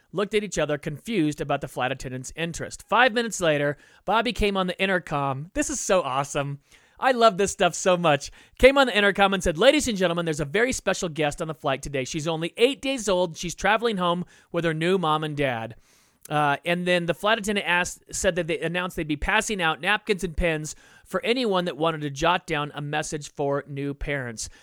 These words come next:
The cabin erupted into cheers and applause, and a steady stream of people came by to coo and congratulate the couple. So,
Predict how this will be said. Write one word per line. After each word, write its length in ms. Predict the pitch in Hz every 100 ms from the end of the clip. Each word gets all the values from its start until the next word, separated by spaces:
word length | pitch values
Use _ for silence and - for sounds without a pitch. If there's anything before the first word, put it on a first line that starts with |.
| -
The 80 | 147
cabin 380 | - 156 160 160
erupted 520 | 165 160 240 - 220
into 160 | 214 202
cheers 520 | - 175 156 156 151
and 140 | 160
applause, 640 | 156 143 135 113 113 123 - - - -
and 120 | 151
a 40 |
steady 320 | 147 196 220
stream 240 | 208 196 190
of 80 | 170
people 420 | 175 160 147 139
came 320 | - 160 170
by 380 | 156 135 135 139 _ _ -
to 80 | -
coo 400 | - 170 170 180
and 160 | 175 170
congratulate 640 | 180 156 147 139 151 143
the 60 | 151
couple. 500 | - 135 - 107 - _ _ -
So, 580 | - - 214 202 208